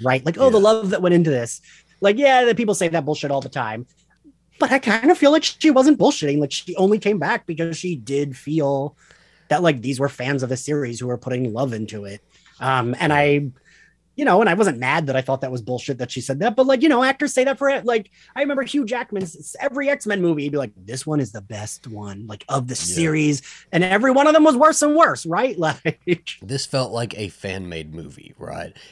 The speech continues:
Speaker 2: It felt like a, a fan-made movie that was about fan commentary, that was also putting its own fan commentary, like, just very, very well done. And, like, I, I have to watch it again to, like, go through it even more, you know? Like, I feel like I need another watch for it.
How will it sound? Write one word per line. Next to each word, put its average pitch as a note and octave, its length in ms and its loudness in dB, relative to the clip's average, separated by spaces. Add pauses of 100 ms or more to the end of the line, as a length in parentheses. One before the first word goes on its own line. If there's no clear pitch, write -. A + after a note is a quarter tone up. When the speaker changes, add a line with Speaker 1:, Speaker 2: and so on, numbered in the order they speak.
Speaker 2:
It G2+ 340 -12
felt A#2+ 200 -10
like G2+ 340 -8
a, A2 240 -12
a G#2 160 -12
fan-made C3+ 340 -2
movie C3+ 200 -2
that A2+ 100 -4
was F#2 100 -8
about A2 280 -6
fan C3 240 -2
commentary, G#2+ 800 -8
that F2 120 -12
was F#2 140 -12
also G#2+ 280 -8
putting F#2+ 240 -10
its - 120 -14
own C3+ 160 -4
fan B2 220 -8
commentary, A#2 480 -8
like, G2+ 220 -10 (460)
just - 180 -8
very, A#2+ 560 2
very B2 260 2
well G2+ 260 -4
done. G#2 180 -4
And, G2+ 100 -4
like, G#2 160 -6
I, A2 300 -4
I C#3 60 -4
have C3 260 -4
to D3 80 -4
watch A#2+ 240 -4
it F#2+ 40 -8
again F2+ 360 -10
to, - 140 -16
like, D#2+ 220 -16
go G2+ 160 -8
through F2 280 -14
it E2+ 100 -12
even D#2+ 240 -14
more, E2 260 -14
you F#2 140 -14
know? G2+ 160 -6
Like, F#2+ 160 -6
I F#2+ 80 -6
feel B2+ 320 -6
like G#2+ 140 -8
I G2 100 -8
need G2+ 260 -10
another F#2 320 -10
watch - 300 -14
for - 280 -18
it. C#3 120 -20